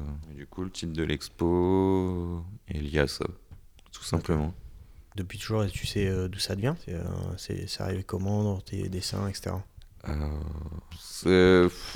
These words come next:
Speaker 1: c'est un peu, tu sais, bah, quand on est petit, tu vois, on aime bien se déguiser et tout, je sais pas, tu vois, je sais pas si tu faisais ça.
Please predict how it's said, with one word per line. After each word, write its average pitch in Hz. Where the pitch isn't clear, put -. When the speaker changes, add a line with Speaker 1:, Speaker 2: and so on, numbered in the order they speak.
Speaker 1:
c'est -
un 92
peu, 107
tu -
sais, 113
bah, 101
quand 95
on 92
est 90
petit, -
tu -
vois, 95
on 101
aime 87
bien 85
se 80
déguiser 85
et 78
tout, 95
je -
sais 82
pas, 85
tu -
vois, 82
je 80
sais -
pas -
si -
tu 80
faisais 76
ça. -